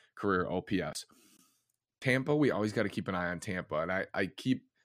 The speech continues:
wondering, like, who's gonna be the team to trade? Like, Miami's gonna trade. Who's gonna be the team to trade bats? We just don't know. And I think Tampa is always a sleeper. Never forget.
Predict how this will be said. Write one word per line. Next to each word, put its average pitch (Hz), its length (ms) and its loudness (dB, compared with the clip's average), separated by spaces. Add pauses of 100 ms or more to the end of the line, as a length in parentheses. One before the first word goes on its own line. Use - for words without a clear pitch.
(200)
wondering, 110 420 0
like, 92 200 -6
who's 135 200 0
gonna 131 180 -2
be 117 140 0
the 113 100 0
team 117 400 -6
to 104 100 -4
trade? 98 460 -2
Like, 90 180 -4
Miami's 101 520 -4
gonna 113 160 -2
trade. 104 500 2 (320)
Who's 139 160 2
gonna 165 140 0
be 156 100 2
the 147 80 6
team 143 240 0
to 127 60 0
trade 120 360 0
bats? 117 540 -2
We 107 80 2
just 113 220 0
don't 95 260 0
know. 98 380 0 (320)
And 113 80 2
I 101 80 2
think 110 300 -2 (120)
Tampa 113 560 0
is 92 160 -4 (100)
always 104 300 2
a 107 60 -2
sleeper. 82 540 -4 (100)
Never 110 420 4
forget. 98 460 0